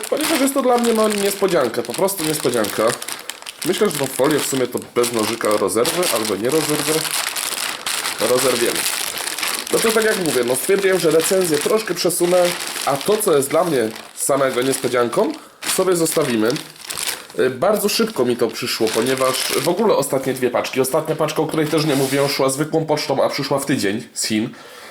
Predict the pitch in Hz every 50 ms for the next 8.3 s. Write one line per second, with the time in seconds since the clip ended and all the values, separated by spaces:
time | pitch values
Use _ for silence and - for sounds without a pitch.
0 | - - - 120 120 120 117 120 117 117 113 110 117 110 - 123 117 - 113 101
1 | 107 127 156 165 - - - - - - - - 147 151 - 202 151 151 - -
2 | 156 160 160 147 147 - - 151 151 151 147 139 139 139 139 143 143 147 139 139
3 | 139 143 139 139 143 131 127 120 139 147 147 - 151 135 117 120 123 127 127 120
4 | 123 - - 139 131 131 131 127 127 123 127 127 120 123 113 110 123 131 135 -
5 | - - 127 123 127 127 123 - - - - - - - - - - - 110 120
6 | 123 135 185 202 - 196 185 202 220 240 240 240 - 123 120 143 170 - 160 143
7 | 143 147 147 - - 151 123 110 - 107 98 104 101 92 101 104 98 - 101 98
8 | - - 110 104 104 120